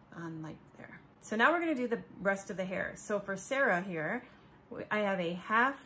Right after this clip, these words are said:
of a two inch circle punch. I'm going to go ahead and add a little texture by cutting out a little triangle, and then I'll place two dimensionals in the back, and then we're going to give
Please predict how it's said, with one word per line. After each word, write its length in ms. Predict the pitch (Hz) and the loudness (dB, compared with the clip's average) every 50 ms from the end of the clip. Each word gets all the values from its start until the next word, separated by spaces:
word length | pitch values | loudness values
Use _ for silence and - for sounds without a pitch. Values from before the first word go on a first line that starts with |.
| - - - | -18 -10 -6
of 140 | - 196 180 | -4 -2 -2
a 60 | 185 | -4
two 220 | 185 - 214 202 | -4 -4 -4 -2
inch 120 | 202 208 202 | -2 -4 -6
circle 280 | - - 185 - 202 | -6 -8 -4 -4 -6
punch. 520 | 202 - 196 160 156 196 247 - - - - - - - - - - - - - - - - - - - - - | -6 -4 -4 -4 -2 -4 -6 -8 -10 -16 -16 -16 -18 -18 -20 -20 -20 -20 -20 -20 -20 -20 -20 -20 -20 -20 -8 -2
I'm 220 | - 214 220 220 214 | 0 0 0 0 -2
going 300 | 202 220 220 220 220 214 | -2 -2 -2 -2 -2 -4
to 100 | - 240 | -4 -4
go 160 | - 247 262 | -2 0 0
ahead 440 | 269 269 233 240 233 220 220 214 190 | 0 0 0 -2 -2 0 -2 -2 -2
and 120 | 196 196 | -4 -6
add 240 | 190 - 196 190 190 | -4 -2 -2 0 0
a 60 | 185 | -2
little 500 | 175 170 175 180 185 202 220 226 - - - - - - - - - - - - - - - - | -2 -2 -2 -2 -2 -2 -2 -4 -6 -8 -14 -20 -20 -20 -20 -20 -20 -20 -20 -20 -20 -20 -20 -20
texture 460 | - - 208 202 202 - - - 202 202 | -10 -6 -6 -6 -6 -8 -8 -4 -4 -2
by 160 | 185 170 170 | -2 -2 -4
cutting 380 | - - - 214 196 196 202 | -4 -6 -6 -4 -4 -2 -2
out 260 | 196 185 185 180 175 - | 0 0 0 0 -2 -2
a 60 | 175 | -4
little 200 | 165 170 180 208 | -4 -4 -4 -6
triangle, 680 | - - 220 190 175 165 170 156 160 160 185 240 - - - - - - - - - - - - - - - | -4 -4 -4 -2 -2 -2 -4 -2 -4 -4 -2 -4 -6 -4 -4 -6 -6 -8 -20 -20 -20 -20 -20 -20 -20 -10 -6
and 120 | 185 185 | -4 -2
then 100 | 185 175 | 0 0
I'll 100 | 175 175 | -2 -2
place 360 | 170 - 196 180 170 160 - - | -2 -4 -4 -4 -4 -6 -10 -12
two 120 | - 262 269 | -8 -6 -4
dimensionals 720 | 285 311 277 254 247 233 - 226 214 214 214 214 208 208 - | -2 0 2 0 0 -2 -2 -4 -4 -4 -4 -4 -6 -8 -8
in 140 | - 196 | -6 -6
the 60 | 202 202 | -4 -4
back, 420 | 175 175 160 156 175 233 277 285 - - - - - - - - - - - - - - - - - - - - - - - - - - - - - - - - - - - - - - - - - - - - - - - - - - - - - - - - - - - - - - - - - - - - - - | -4 -4 -4 -2 -2 -4 -4 -6 -10 -18 -20 -20 -20 -20 -20 -20 -20 -20 -20 -20 -20 -20 -20 -20 -20 -20 -20 -20 -20 -20 -20 -20 -20 -20 -20 -20 -20 -20 -20 -20 -20 -20 -20 -20 -20 -20 -20 -20 -20 -20 -20 -20 -20 -20 -20 -20 -20 -20 -20 -20 -20 -20 -20 -20 -20 -20 -20 -20 -20 -20 -20 -20 -20 -20 -20 -20 -10 -6
and 140 | 196 185 | -4 -2
then 200 | 180 175 175 165 | -2 -2 -2 -2
we're 100 | 156 165 | -2 -4
going 220 | 170 - 165 170 175 | -4 -4 -4 -4 -4
to 120 | - - | -6 -10
give 260 | 160 - 175 180 180 | -10 -8 -8 -8 -8